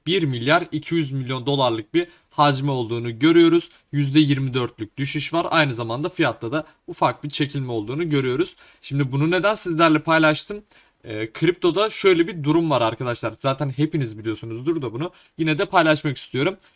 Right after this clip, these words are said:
E, bir coin aniden yükseliyor. Bütün hacim ona kayıyor. Ardından farklı bir coin yükseliyor. Bu sefer oradaki kazancını alan herkes öbür coin'e hücum ediyor. Böyle böyle sürekli kriptoda aslında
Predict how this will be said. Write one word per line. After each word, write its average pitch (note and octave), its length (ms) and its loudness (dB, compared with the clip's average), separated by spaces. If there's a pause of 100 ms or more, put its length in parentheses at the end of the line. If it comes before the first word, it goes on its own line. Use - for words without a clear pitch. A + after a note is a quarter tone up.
(200)
E, A#2+ 200 -6
bir G3 100 -4
coin G#3+ 400 2
aniden G3 460 4
yükseliyor. F#3+ 600 0
Bütün D3 240 -2
hacim E3 360 2
ona C#3 260 -2
kayıyor. D#3 440 4 (240)
Ardından F3 600 2 (300)
farklı C3 420 0
bir F3+ 80 -4
coin C3+ 320 0
yükseliyor. C3 560 0 (300)
Bu D#3 60 -6
sefer F#3+ 300 2 (140)
oradaki E3 580 2 (180)
kazancını D#3+ 560 0
alan D#3 240 4
herkes F3 460 0 (220)
öbür E3 280 0
coin'e B2 320 -2
hücum A#2+ 340 -6
ediyor. B2+ 300 -2 (260)
Böyle F#3+ 320 6
böyle E3 240 2
sürekli F3+ 480 -2
kriptoda D3+ 480 -2
aslında D3 440 -2